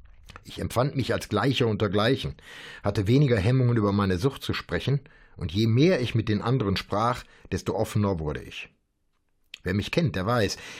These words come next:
ich betrete ein Restaurant und das Erste, was ich der Kellnerin mitteile, ist: „Ich bin trockener Alkoholiker, lassen Sie uns dies bei der Speisenauswahl berücksichtigen.“ Diese Verfahrensweise hat sich zu hundert Prozent bewährt und mir selbst eine ganze Reihe von Diskussionen erspart.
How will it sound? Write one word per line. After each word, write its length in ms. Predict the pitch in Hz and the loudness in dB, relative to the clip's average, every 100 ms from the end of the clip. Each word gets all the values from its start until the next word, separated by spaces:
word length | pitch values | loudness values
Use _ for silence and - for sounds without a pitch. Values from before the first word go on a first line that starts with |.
| - | -16
ich 140 | - | -8
betrete 480 | - - 117 135 156 | -8 -4 0 2 2
ein 120 | 135 | 0
Restaurant 600 | 135 143 - 139 160 180 | 0 -2 0 2 2 2
und 60 | 92 | -2
das 140 | 90 | -4
Erste, 420 | - 135 139 123 | 0 0 2 0
was 180 | 107 107 | 0 -2
ich 80 | 92 | -2
der 100 | 90 | -4
Kellnerin 440 | - 123 104 98 | 0 0 0 2
mitteile, 460 | 107 156 - 92 101 | 2 2 0 0 0
ist: 400 | 85 156 175 - _ - | 2 0 -2 -14 _ -14
„Ich 200 | - - | -8 -4
bin 100 | 104 | -2
trockener 420 | 131 139 147 92 | -2 0 0 0
Alkoholiker, 800 | 101 101 90 110 117 113 143 156 - - - | -2 -2 0 2 0 2 2 0 -10 -18 -4
lassen 260 | 117 127 | -2 0
Sie 120 | 123 101 | 0 0
uns 180 | 101 | -4
dies 300 | - 120 160 | -2 -2 0
bei 100 | - | 0
der 80 | 95 | -2
Speisenauswahl 840 | 92 - 110 113 123 101 101 101 98 | -2 0 0 2 0 0 -2 -2 -2
berücksichtigen.“ 800 | 101 87 - - - - - - _ _ _ _ _ _ _ _ _ _ - - - - - - | -2 -4 -6 -10 -10 -12 -14 -18 _ _ _ _ _ _ _ _ _ _ -20 -20 -20 -20 -16 -2
Diese 180 | 147 147 | 2 2
Verfahrensweise 1000 | 113 - 147 202 127 - 87 98 95 107 | 0 0 0 0 -2 -2 0 0 0 0
hat 120 | 113 | -2
sich 140 | 113 | -4
zu 120 | - | -2
hundert 260 | 92 143 135 | 2 2 2
Prozent 360 | 127 - 113 - | -2 -2 -2 0
bewährt 400 | 101 101 82 - | 0 0 -2 -4
und 100 | 82 | -6
mir 100 | 87 | -2
selbst 260 | 101 110 | -2 -2
eine 160 | 110 98 | -2 0
ganze 320 | 101 113 123 | -2 0 0
Reihe 220 | 98 113 | 2 0
von 140 | - 95 | 0 -2
Diskussionen 680 | 98 - 104 98 92 80 73 | -2 0 0 2 0 0 -4
erspart. 640 | 55 - - - - - | -6 -10 -8 -10 -12 -18